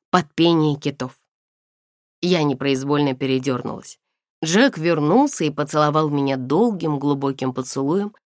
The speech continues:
после которого мне даже не пришло в голову поправить помаду. «Мы будем в порядке. Теперь иди».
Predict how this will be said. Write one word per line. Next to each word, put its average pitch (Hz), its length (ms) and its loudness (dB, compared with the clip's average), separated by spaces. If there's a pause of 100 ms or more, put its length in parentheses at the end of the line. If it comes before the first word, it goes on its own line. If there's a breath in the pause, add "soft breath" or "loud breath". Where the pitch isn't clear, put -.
(220)
после 170 380 2
которого 175 480 2
мне 160 200 4
даже 151 260 0
не 143 120 0
пришло 131 360 -4
в 127 80 -6
голову 170 380 0
поправить 139 680 -6
помаду. 135 460 -6 (920)
«Мы 170 480 2
будем 165 460 -2
в - 160 -20
порядке. 135 640 -6 (540)
Теперь 175 420 -2
иди». - 240 -12